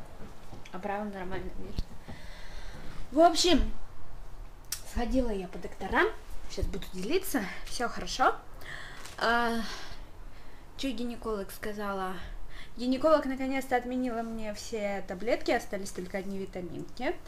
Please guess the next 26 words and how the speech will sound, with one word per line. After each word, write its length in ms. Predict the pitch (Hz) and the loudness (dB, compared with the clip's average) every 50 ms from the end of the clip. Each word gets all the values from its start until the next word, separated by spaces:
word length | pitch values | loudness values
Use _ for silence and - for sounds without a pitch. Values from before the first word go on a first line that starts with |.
| - - - - - - - | -8 -8 -8 -8 -8 -6 -6
Это 180 | 208 - - | -4 -4 -4
меня 280 | 185 185 190 190 180 180 | -4 -4 -4 -4 -2 -2
очень-очень 760 | 196 208 208 190 - - 190 180 175 170 - - - 170 165 | 0 2 2 2 0 0 0 2 2 0 0 -2 -4 -6 -6
радует, 380 | 165 165 156 151 - 165 202 - | -6 -4 -4 -4 -4 -4 -6 -6
потому 220 | - - - 156 | -6 -6 -6 -6
что 100 | - - | -4 -4
мне 100 | 180 180 | -4 -4
достало 360 | 170 175 - - - 151 143 | -4 -6 -6 -6 -6 -6 -4
принимать 420 | 147 - - - 185 202 226 277 254 | -4 -2 -2 -2 0 4 6 6 6
все 220 | - - - 294 | 6 8 8 8
эти 200 | - - - 277 | 8 6 4 0
лекарства. 720 | 254 247 247 247 - 190 175 160 180 - - - 254 294 359 359 - - - - - - - - - - - - | 0 0 0 -2 -2 -2 -2 -2 -4 -6 -4 -2 -2 0 -2 -2 -4 -8 -8 -8 -6 -6 -6 -6 -6 -6 -6 -6
М, 380 | - 262 147 147 - 214 208 185 | -4 -4 -4 -4 -4 -4 -6 -6
померили 680 | - - - 226 302 403 466 440 427 415 392 392 381 | -6 -4 -2 2 2 4 4 4 2 2 2 4 4
меня, 300 | 349 339 311 285 240 226 | 4 4 4 2 0 -2
измерили. 720 | 220 226 233 262 320 370 403 403 381 349 339 359 359 370 359 - - - - - - - - - - - - - - - - - - | -2 0 4 6 6 6 6 4 4 6 6 6 6 4 2 0 -4 -6 -6 -8 -8 -8 -8 -8 -8 -8 -8 -6 -6 -6 -6 -6 -4
В 40 | 226 | -2
весе 340 | 240 285 285 277 - - 254 | 2 2 2 2 2 2 0
я 160 | 214 233 208 | 2 0 0
прибавила. 880 | - - 302 349 330 247 214 196 160 160 156 143 170 202 233 254 330 403 466 480 - - - - - - - - - - - - - - - - - | 2 6 6 6 6 6 4 0 0 0 -2 0 0 2 4 6 6 6 6 4 0 -6 -10 -10 -10 -8 -8 -6 -6 -6 -6 -6 -4 -6 -6 -6 -6
Может, 240 | - 247 262 - - | -4 -2 -2 -2 -2
шашлыки 420 | - 320 302 311 - 330 - - | -4 -6 -4 -4 -4 -4 -2 -2
виноваты, 680 | 392 359 330 302 277 247 233 185 202 - - 254 294 330 | -2 0 0 0 -2 -2 -2 -2 -4 0 4 6 6 8
<laughs> 60 | 311 | 8
не 180 | 277 247 254 262 | 6 4 4 0
знаю. 360 | 262 247 226 202 180 180 - | 0 0 -2 -2 -2 -2 -4